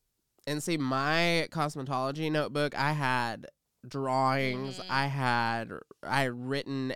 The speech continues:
Speaker 1: everything. I actually, Sydney, if you're listening to this, I still have a grudge for you. Just kidding.
Speaker 2: <laughs>
Speaker 1: I love you.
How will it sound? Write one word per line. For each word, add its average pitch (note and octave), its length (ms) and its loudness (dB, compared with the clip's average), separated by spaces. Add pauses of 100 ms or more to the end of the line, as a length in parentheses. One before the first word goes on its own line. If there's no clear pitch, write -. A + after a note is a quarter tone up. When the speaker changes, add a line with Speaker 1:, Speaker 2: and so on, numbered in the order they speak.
Speaker 1:
everything. C3 720 -4
I C3 80 4
actually, C#3+ 880 2 (1120)
Sydney, F#3+ 360 0
if E3 120 -2
you're F3 140 2
listening D3 400 -2
to D3 40 -2
this, C#3+ 240 -2
I C#3+ 140 -2
still B2 640 -6 (560)
have A2+ 220 -4
a G#2+ 40 -12
grudge G#2+ 320 -6
for - 140 -10
you. F2+ 260 -8 (100)
Just - 200 -4
kidding. - 260 -2 (240)
Speaker 2:
<laughs> - 260 -8
Speaker 1:
I D3+ 120 0
love A2+ 240 -2
you. A2 120 -4